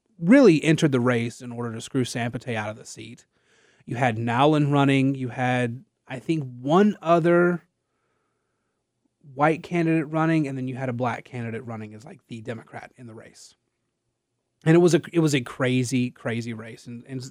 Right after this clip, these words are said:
and there are so many stories from that, including the time at a public debate, uh, where the media could ask questions of the candidates, and one of the,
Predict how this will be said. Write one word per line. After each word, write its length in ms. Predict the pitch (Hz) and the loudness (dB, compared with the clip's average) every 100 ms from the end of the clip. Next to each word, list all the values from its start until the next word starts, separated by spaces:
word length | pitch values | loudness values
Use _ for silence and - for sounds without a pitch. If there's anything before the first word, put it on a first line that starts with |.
| - | -8
and 180 | 135 | -2
there 160 | 139 139 | 2 4
are 160 | 131 131 | 4 2
so 300 | - 190 190 | 2 4 8
many 180 | 170 | 8
stories 360 | 139 - 120 117 | 6 2 0 0
from 120 | 123 | -2
that, 160 | 117 117 | -2 -2
including 380 | 117 156 147 135 | -2 2 4 4
the 60 | |
time 460 | 113 135 127 127 123 - _ _ | 0 0 2 2 0 -6 _ _
at 120 | 123 | -8
a 40 | 120 | -2
public 300 | 139 127 123 | 0 0 0
debate, 440 | 123 120 113 110 _ _ _ _ | 0 0 0 -4 _ _ _ _
uh, 240 | 123 113 107 | -4 -2 -2
where 320 | 110 123 120 | 0 0 0
the 100 | 120 | 0
media 320 | 123 131 131 120 | 0 0 0 -2
could 140 | 123 | -2
ask 260 | 110 110 - | -2 -4 -6
questions 440 | 120 113 - 113 | -4 -4 -6 -12
of 80 | 107 | -14
the 80 | 113 | -14
candidates, 500 | - 113 107 110 143 | -8 -6 -6 -8 -12
and 160 | 117 | -12
one 200 | 117 117 | -6 -4
of 120 | 117 | -4
the, 100 | 113 | -6